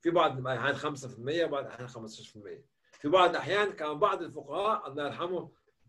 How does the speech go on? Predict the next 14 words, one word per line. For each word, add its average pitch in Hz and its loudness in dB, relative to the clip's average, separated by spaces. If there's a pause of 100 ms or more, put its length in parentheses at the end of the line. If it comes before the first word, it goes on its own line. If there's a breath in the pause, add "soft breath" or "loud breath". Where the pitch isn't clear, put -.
(800)
الشيخ 185 2
فيصل 185 2
المولوي، 147 6
لو 139 0
كان 131 -2
أحد 139 -4
الفقهاء 131 -4
من 131 -6
لبنان، 131 -2 (920)
قال 120 -8
لنا: 190 -2
"ما 160 -2
لهاش 170 -4
حدود، 160 -6